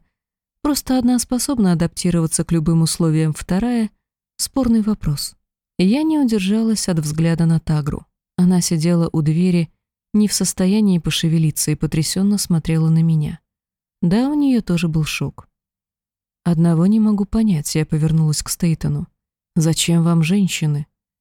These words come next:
Отвечать он определенно не хотел. Не хотел вовсе, но все же процедил.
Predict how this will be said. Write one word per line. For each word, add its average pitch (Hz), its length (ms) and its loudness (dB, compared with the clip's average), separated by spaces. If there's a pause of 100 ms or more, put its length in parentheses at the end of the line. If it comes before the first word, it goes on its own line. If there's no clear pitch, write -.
(720)
Отвечать 233 500 -2
он 220 80 2
определенно 185 560 2
не 175 140 4
хотел. - 540 -6 (260)
Не 170 140 2
хотел 175 460 0
вовсе, 185 580 -2 (580)
но 277 160 -2
все 170 200 -2
же 160 120 0
процедил. 151 580 -4